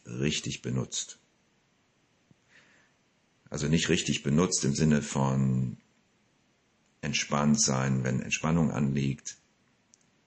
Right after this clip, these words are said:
in einer Hab-Acht-Situation sein, wenn Gefahr droht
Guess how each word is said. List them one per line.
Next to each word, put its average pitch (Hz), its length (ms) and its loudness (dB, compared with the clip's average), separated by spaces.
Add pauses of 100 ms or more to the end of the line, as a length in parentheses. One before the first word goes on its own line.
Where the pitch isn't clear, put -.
(100)
in 64 540 -2
einer 55 500 -6
Hab-Acht-Situation 67 1080 -4
sein, 64 240 -4
wenn 65 160 -2
Gefahr 60 400 -6
droht - 640 -6